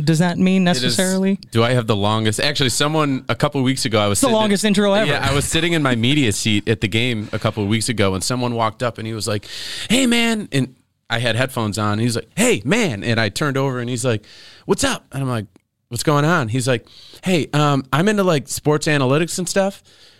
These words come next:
Speaker 2: He's like, "How do, what do you do? How do I get in
Speaker 1: I
Speaker 2: there?"
Speaker 1: fucking
Speaker 2: And I go,
Speaker 1: hate
Speaker 2: I
Speaker 1: this
Speaker 2: go,
Speaker 1: kid.
Speaker 2: "What do I do?" He's like, "What's your title?" And I said, I, <laughs> like, "You won't remember it if I tell it to you because it's the longest title in the history of the world. Senior Director of Digital Content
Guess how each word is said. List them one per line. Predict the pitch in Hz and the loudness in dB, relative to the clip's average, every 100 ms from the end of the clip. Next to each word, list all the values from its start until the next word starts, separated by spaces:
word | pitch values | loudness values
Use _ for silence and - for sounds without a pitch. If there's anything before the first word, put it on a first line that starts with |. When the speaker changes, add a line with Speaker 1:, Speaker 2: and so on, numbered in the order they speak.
| _ | _
Speaker 2:
He's | 131 | -2
like, | 127 | 0
"How | 104 165 | 2 0
do, | - - - _ | -2 -6 -18 _
what | - 139 | 0 2
do | 220 | 4
you | 202 | 2
do? | 151 110 80 | 2 0 0
How | 117 | -2
do | 165 | 0
I | 175 | 0
get | 160 156 | 2 2
in | 160 | 2
Speaker 1:
I | - | 0
Speaker 2:
there?" | |
Speaker 1:
fucking | - - 185 - | -2 -2 -2 0
Speaker 2:
And | 135 | 0
I | 147 | 0
go, | 151 147 | 2 2
Speaker 1:
hate | - | 0
Speaker 2:
I | 139 | -2
Speaker 1:
this | 151 | 2
Speaker 2:
go, | 156 | 2
Speaker 1:
kid. | 139 | 2
Speaker 2:
"What | 156 | 2
do | 170 | 2
I | 156 | 0
do?" | 147 - - - | -2 -6 -12 -2
He's | 175 | 0
like, | 165 127 | 0 0
"What's | 165 - | -2 0
your | 160 | 0
title?" | - 165 175 95 - - | 2 2 2 -2 -4 -2
And | 127 | 0
I | 139 | 0
said, | 135 - 156 | 0 2 2
I, | 131 131 - - - - | 0 -4 -12 -18 -18 -4
<laughs> | 226 - | -2 0
like, | 160 139 | 0 2
"You | 208 | 2
won't | 233 226 190 | 2 2 0
remember | 170 151 160 190 165 143 | 0 2 0 0 0 2
it | 127 - | 0 0
if | 143 147 | 0 0
I | 123 | -2
tell | - 202 180 | 0 0 0
it | |
to | - | 0
you | 127 117 | 0 0
because | 123 143 123 | 0 0 2
it's | 131 107 - | 0 -2 -6
the | 143 | -2
longest | 135 139 147 143 135 | 0 2 2 0 -2
title | 160 151 147 139 | 0 2 2 2
in | |
the | 131 | 2
history | 147 - 139 | 0 0 0
of | 120 | 2
the | |
world. | 123 131 - - | 2 0 -2 -12
Senior | - - 165 180 | -6 0 2 2
Director | 165 151 147 - 151 147 | 2 2 2 0 0 2
of | 113 117 | 0 0
Digital | 135 143 127 | -2 -2 -2
Content | - 127 117 127 123 | 2 0 2 0 0